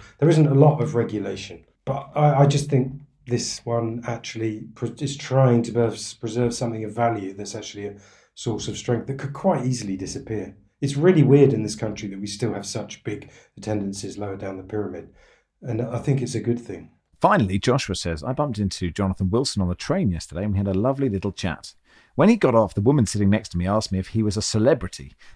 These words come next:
Speaker 2: and I had to debate whether he was or not. I decided that he was in some circles.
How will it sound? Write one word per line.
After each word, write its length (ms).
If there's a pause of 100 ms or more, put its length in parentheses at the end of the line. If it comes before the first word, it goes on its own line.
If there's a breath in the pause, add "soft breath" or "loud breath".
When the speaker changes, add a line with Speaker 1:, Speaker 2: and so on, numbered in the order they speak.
Speaker 2:
and 100
I 60
had 280
to 60
debate 360
whether 180
he 140
was 320
or 80
not. 280
I 120
decided 400
that 80
he 120
was 400
in 200
some 260
circles. 640